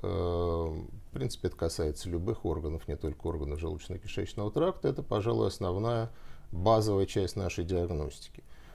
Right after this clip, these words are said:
М, э, диагностика, э, заболеваний пищевода и желудка, в том числе злокачественных, начинается с банальной бендоскопии. С, и таким вот образом эта визуализация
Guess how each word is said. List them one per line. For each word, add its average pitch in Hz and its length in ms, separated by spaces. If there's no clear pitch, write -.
М, 98 220
э, 101 300
диагностика, 160 580
э, 107 1600
заболеваний 107 480
пищевода 104 460
и - 20
желудка, 117 400
в - 20
том 98 160
числе - 180
злокачественных, 110 720
начинается 120 540
с - 280
банальной 90 760
бендоскопии. 98 880
С, - 240
и 98 80
таким 107 320
вот 92 180
образом 80 460
эта 85 160
визуализация 87 840